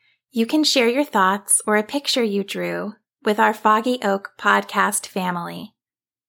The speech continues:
You might find it easiest to share with us on Facebook at Foggy Oak Farm, but we have lots of options on our website,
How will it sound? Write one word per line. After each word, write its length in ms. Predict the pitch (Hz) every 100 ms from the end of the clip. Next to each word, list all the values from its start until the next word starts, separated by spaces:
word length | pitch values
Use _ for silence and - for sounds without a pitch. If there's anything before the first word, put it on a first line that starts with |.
| _ _ _ _ _ _
You 180 | 226 233
might 320 | 233 311 320
find 220 | 247 226
it 80 | 269 269
easiest 680 | 208 202 180 180 180 - - _
to 120 | -
share 260 | 226 240 240
with 160 | 277 269
us 220 | 190 196
on 160 | 214 226
Facebook 720 | - 262 - - 175 - - _ _ _ _ _
at 320 | 214 226 254
Foggy 460 | - 220 208 208 233
Oak 200 | 208 202
Farm, 500 | - 190 175 - - _ _ _ _ _ _ -
but 160 | 240
we 120 | 247 269
have 200 | 277 240
lots 400 | 220 220 254 294
of 80 |
options 580 | 262 214 214 - 208 208
on 160 | 214 190
our 140 | 196
website, 560 | 196 185 - 185 185